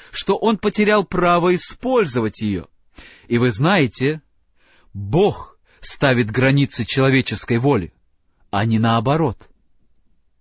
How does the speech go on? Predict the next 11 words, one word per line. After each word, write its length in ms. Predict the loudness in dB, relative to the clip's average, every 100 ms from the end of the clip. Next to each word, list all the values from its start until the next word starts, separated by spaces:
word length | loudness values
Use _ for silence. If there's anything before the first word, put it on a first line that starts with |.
| _ _ _ _ _ _ _ _ _ _ _
Нет, 360 | -4 0 0 -2 -16 -20 -20 -14
Бог 420 | -6 0 0 0
обладает 640 | 0 2 0 2 2 0
свободной 540 | -2 -4 0 0 2 2
волей 400 | 2 2 2 -2 -2
и 80 | -2
поступает 920 | 0 -2 -2 -4 -2 0 2 0 -4 -16
в 80 | -8
соответствии 800 | -2 -2 0 -2 -2 -6 -4 -4
с 180 | -4 -2
ней. 340 | 0 -2 -6